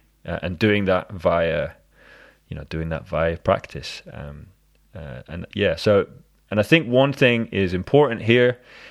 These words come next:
is that you do this, uh, taking down of this solo. We call it transcribing, even though we might not always write it out. Um, but I think it's important that you do this, um, this,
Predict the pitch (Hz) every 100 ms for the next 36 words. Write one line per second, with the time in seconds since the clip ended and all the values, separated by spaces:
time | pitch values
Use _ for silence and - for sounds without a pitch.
0 | - 95 - 101 95 95 95 92 78 -
1 | 95 - 123 135 131 131 95 101 92 -
2 | - - 73 76 - 113 98 90 90 92
3 | 90 82 80 - 98 101 104 90 - 85
4 | - 95 85 - - 87 87 87 87 92
5 | 98 87 85 85 82 80 82 85 92 -
6 | 85 82 80 82 80 80 92 131 - _
7 | - - - - - 95 90 - 113 120
8 | 156 147 131 120 143 156 123 110 117 104
9 | 143 156 151 - 107 104 - - - -
10 | 90 87 87 - 85 - - 107 - 90
11 | -